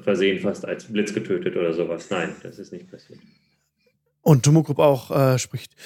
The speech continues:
Speaker 2: „Ja, ein heller Blitz. Am vierten Moment. Wir haben ihn gesehen, das Zeichen.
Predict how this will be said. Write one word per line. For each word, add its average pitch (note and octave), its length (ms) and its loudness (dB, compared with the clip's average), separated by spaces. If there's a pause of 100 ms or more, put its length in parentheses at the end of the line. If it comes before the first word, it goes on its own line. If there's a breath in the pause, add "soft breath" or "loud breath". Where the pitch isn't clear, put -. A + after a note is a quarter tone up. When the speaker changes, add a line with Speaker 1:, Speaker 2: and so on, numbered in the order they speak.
(200 loud breath)
Speaker 2:
„Ja, D#3+ 420 4
ein C#3 220 0
heller C3+ 380 0
Blitz. - 580 0 (520 loud breath)
Am - 180 -10
vierten D3 300 -2
Moment. C#3+ 680 2 (460 loud breath)
Wir C#3 180 6
haben C#3+ 240 2
ihn D#3 180 4
gesehen, D#3+ 640 4
das C#3+ 360 0
Zeichen. B2+ 800 0